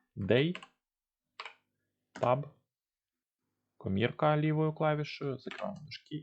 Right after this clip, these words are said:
Enter. Все коректно підтягується. Тепер ми хочемо розрахувати, скільки робочих днів пропрацювала людина. Для цього є приклад, цей кал-, календар я зробив спеціально, щоб наглядно було видно.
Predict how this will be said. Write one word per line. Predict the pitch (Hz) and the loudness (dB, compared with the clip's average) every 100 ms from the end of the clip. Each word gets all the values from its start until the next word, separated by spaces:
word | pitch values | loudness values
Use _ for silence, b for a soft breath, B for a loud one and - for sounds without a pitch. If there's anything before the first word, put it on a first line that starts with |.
| - | -8
Enter. | 98 - - _ _ _ - - _ | -8 -10 -20 _ _ _ -20 -20 _
Все | - - 196 | -12 -4 -2
коректно | 127 117 - 117 | -2 -4 -4 -8
підтягується. | - - - 120 123 120 _ _ _ _ b b b b b b b b | -10 -14 -14 -16 -16 -20 _ _ _ _ b b b b b b b b
Тепер | 151 - 226 190 | 8 12 12 12
ми | 160 | 8
хочемо | - 151 151 117 | 8 6 4 0
розрахувати, | 101 101 101 139 156 131 | 0 -2 4 8 8 6
скільки | - - 151 156 123 - | 0 -2 -2 2 0 2
робочих | 107 98 104 - 98 | 2 4 4 2 -4
днів | 110 165 - _ _ | -2 -4 -6 _ _
пропрацювала | - - 95 - 98 120 127 - | -8 -4 -6 0 6 8 6 2
людина. | 107 101 98 - _ - | 0 0 0 -4 _ -10
Для | 135 | -2
цього | - 180 151 | 2 4 4
є | 104 120 139 143 - | 4 4 4 4 -10
приклад, | - 123 120 117 | -8 -6 -2 -4
цей | - 113 | -2 -2
кал-, | - 143 - | -2 -8 -10
календар | _ 107 107 135 165 170 - _ - | _ -4 0 2 2 -2 -14 _ -4
я | 143 | -2
зробив | 139 143 139 | 0 0 0
спеціально, | - 127 - 131 123 | -2 -6 -2 -2 0
щоб | - - | -4 -6
наглядно | 104 - 120 107 | -4 2 2 0
було | 113 208 | -2 0
видно. | - - | 0 -4